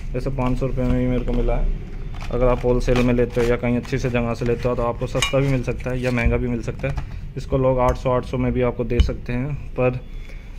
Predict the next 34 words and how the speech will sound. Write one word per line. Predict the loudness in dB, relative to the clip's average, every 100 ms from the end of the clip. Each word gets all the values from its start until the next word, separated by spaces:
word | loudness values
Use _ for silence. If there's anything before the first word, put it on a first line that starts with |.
| 4
जो | 8
ये | 10 8
एकदम | 8 6 4
जो | 4
page | 2 4 4
निकालेगा | 2 4 4 4 4 4
वो | 4 6 6 4 2 -4 -4 0
कम | 0 0
से | 0 0
कम | 2 2 4
आपके | 2 2 -2
पैंतीस, | 0 0 0 0 -2 -2 0
चालीस | 0 2 0
हज़ार, | 0 0 0
पचास | -2 0 0 0
हज़ार, | 0 0
दस | 2 0 0
हज़ार, | -2 -2 -4 -8 -12 -12 -2
इतने | 0 2
ही | 2
page | 2 2
निकालेगा। | 2 2 2 2
उसके | 0 0
बाद | 0 2
ये | 2
हो | 2
जाए | 0
ख़राब, | 0 0 0 -2 -10 -12 -12 -12 0
क्योंकि | 2 4
जो | 4
original | 6 6 6 6
आता | 4 4 2
है | 2 2 2
वो | 4 4 2